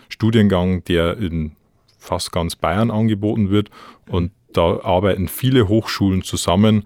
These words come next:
äh, Amberg, Weiden, Regensburg, München. Ich weiß nicht, wie viele, äh, Universitäten und Hochschulen da mittlerweile mit dabei sind. Also das ist so ein bisschen, äh, aufgeteilt, aufgesplittet. Und da hat man auch Vorlesungen dann in, in anderen,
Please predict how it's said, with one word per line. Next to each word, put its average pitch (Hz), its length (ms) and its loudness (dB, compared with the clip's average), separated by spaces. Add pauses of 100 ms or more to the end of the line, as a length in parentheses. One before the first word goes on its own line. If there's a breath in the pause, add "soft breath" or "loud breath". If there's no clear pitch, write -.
(400 loud breath)
äh, 90 100 -6
Amberg, 82 800 -2
Weiden, 78 680 -2 (340 soft breath)
Regensburg, 87 680 -2
München. 92 680 -2 (880 soft breath)
Ich - 140 -8
weiß 82 220 0
nicht, 82 120 -4 (180)
wie 110 260 0
viele, 90 640 2
äh, - 20 -2
Universitäten 92 800 0
und 85 200 -2
Hochschulen 95 440 -2
da 92 80 0
mittlerweile 85 480 0
mit 85 200 -2
dabei 80 280 -2
sind. 87 260 -4 (340 loud breath)
Also 85 200 -6
das 82 160 -6
ist 92 140 -6
so 87 100 -2
ein 80 100 -4
bisschen, 78 500 -4 (440 soft breath)
äh, 117 40 -6
aufgeteilt, 82 760 -4
aufgesplittet. - 760 -6
Und 85 160 -8
da 87 60 -2
hat 101 100 0
man 92 120 0
auch 90 120 -2
Vorlesungen 90 720 -2
dann 82 200 -2
in, 87 280 -8
in 85 160 -8
anderen, 82 540 -6